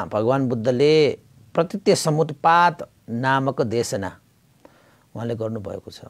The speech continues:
अब जस्तै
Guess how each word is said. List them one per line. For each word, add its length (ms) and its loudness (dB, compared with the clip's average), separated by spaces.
अब 160 4
जस्तै 720 6